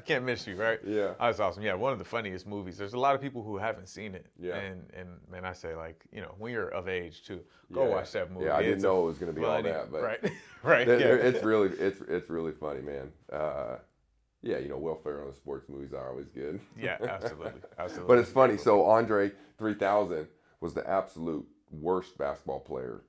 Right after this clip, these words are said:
Speaker 2: we had, and in the movie he's supposed to be the best player.
Speaker 1: Right.
Speaker 2: Like, a couple of guys could kinda play, so they
Speaker 1: Mm-hmm.
Speaker 2: had to pull all, you know, you're watching how they pull all these tricks out and his, his double and all that type of stuff was, was pretty cool how they,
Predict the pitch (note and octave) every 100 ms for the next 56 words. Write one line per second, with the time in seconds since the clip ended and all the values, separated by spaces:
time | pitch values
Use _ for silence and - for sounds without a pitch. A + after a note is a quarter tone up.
0 | _ C2+ B1+ D2 C2+ B1 C2+ C#2+ E2+ F#2
1 | D#2 D2+ - D2 - A#1+ C2 B1 - D2
2 | - D2 C2+ G#2 - - - F2+ D3+ D3+
3 | A#2 G2 F#2+ - D#2 F2+ F#2+ F#2 G2 F2
4 | F2+ F#2+ - - G#2+ F2+ A2 F#2+ D2+ F2
5 | D#2+ E2 D2+ F#2 E2+ E2+ F#2 A2 - D#2
6 | E2+ D#2 D2+ F#2 D2+ D2+ D2 C2 - D2+
7 | - D2 D2+ D2+ A#1+ - C#2 D2 C#2 C#2+
8 | D2 D2 C#2+ C#2 C#2 C2+ C2+ - C#2+ C2
9 | D#2 - D#2 F2 - F#2 E2 F#2+ D#2 D2+
10 | D2+ D2